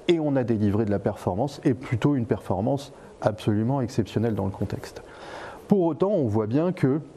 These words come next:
nous, ce qui nous a toujours intéressé, c'est, c'est d'avoir finalement deux jambes en quelque sorte. On avait la vente par correspondance, on avait le retail. La vente par correspondance, évidemment,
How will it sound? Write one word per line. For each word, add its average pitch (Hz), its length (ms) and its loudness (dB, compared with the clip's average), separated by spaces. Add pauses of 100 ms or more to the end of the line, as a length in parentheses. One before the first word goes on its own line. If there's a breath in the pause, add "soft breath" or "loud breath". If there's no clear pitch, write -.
(220)
nous, 180 420 4
ce - 140 -6
qui 143 80 4
nous 139 160 2
a 139 40 0
toujours 165 300 0
intéressé, 135 540 0
c'est, 117 240 0 (180)
c'est 123 180 2
d'avoir 135 420 0
finalement 139 460 0 (200)
deux 127 260 4
jambes 117 280 -2
en 92 80 0
quelque 101 280 0
sorte. - 340 -6 (440 loud breath)
On 98 160 2
avait 127 220 2
la 143 100 4
vente 113 180 -2
par 98 140 -2
correspondance, 135 800 -2 (100)
on 120 120 2
avait 113 180 2
le 104 40 0
retail. 135 420 2
La 104 200 0
vente 101 180 0
par - 140 -4
correspondance, 107 600 -2
évidemment, 104 480 0